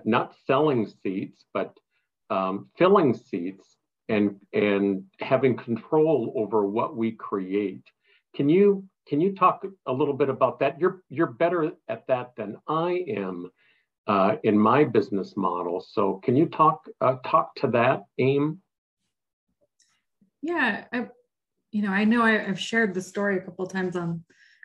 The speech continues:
Speaker 2: on the podcast, but for us, we, as a startup, we didn't really have much of a database to go after. So we did have to kind of get creative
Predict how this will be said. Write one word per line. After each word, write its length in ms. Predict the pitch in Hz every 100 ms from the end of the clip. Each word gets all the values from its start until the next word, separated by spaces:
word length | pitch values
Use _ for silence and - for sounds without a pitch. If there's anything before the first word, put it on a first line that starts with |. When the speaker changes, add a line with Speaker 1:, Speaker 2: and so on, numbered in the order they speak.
| _ 196
Speaker 2:
on 160 | 214
the 60 | 208
podcast, 640 | - 190 185 175 170 170 -
but 240 | 165 - - _ _ _ _ _
for 280 | - 196 202
us, 420 | 220 202 - - _ _ _ _ _ _ _
we, 440 | 170 214 220 170 - _ _ _ _ _
as 160 | 226 208
a 60 |
startup, 600 | 190 - 202 233 202 180
we 100 | 208
didn't 200 | 220 190
really 220 | 180 190 180
have 300 | 160 190 185
much 280 | 185 185
of 80 | 180
a 60 | 180
database 1000 | 160 185 214 190 165 165 160 - - 208 -
to 80 | -
go 220 | 175 180
after. 480 | 175 202 240 - 180
So 160 | 165 170
we 160 | 190
did 200 | 180 208
have 300 | 196 190 180 -
to 100 | 170
kind 240 | 175 170
of 120 | 165
get 200 | 180 180
creative 760 | - 165 165 190 190 170 165